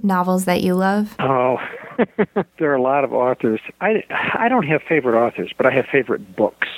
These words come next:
Speaker 1: Mm-hmm.
Speaker 2: I mean, in terms of contemporary authors, Mary Robinette Kowal, Glamour and Glass is one that I enjoyed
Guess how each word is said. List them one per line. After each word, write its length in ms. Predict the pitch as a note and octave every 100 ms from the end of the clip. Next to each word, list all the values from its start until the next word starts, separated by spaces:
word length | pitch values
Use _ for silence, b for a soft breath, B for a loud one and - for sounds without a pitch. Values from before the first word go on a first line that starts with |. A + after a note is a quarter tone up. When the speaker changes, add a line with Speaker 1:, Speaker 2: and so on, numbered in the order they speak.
| - _ _ G#3+
Speaker 1:
Mm-hmm. 360 | G#3+ F3+ F#3 G#3+ - _ C3
Speaker 2:
I 60 |
mean, 340 | A#2 A#2 A2+ -
in 100 | B2+
terms 320 | - F#3 C#3
of 140 | A#2
contemporary 920 | - A2+ - - E3 D3 C#3 B2 A2+
authors, 640 | A#2+ A2+ G#2+ - A2 G#2+ G#2 - - - _ _
Mary 320 | C#3+ C#3+ D3
Robinette 480 | C3+ C3+ C3+ B2 A#2
Kowal, 640 | - D3 B2+ A#2 G#2 A2 C3 - - -
Glamour 440 | B2 B2+ B2+ B2+
and 120 | A#2 G#2+
Glass 520 | A#2+ A#2 A2+ A2 - -
is 180 | C#3 -
one 200 | A#2 A2+
that 100 | A2
I 160 | G#2+
enjoyed 560 | G#2 G#2 B2 A2 A2+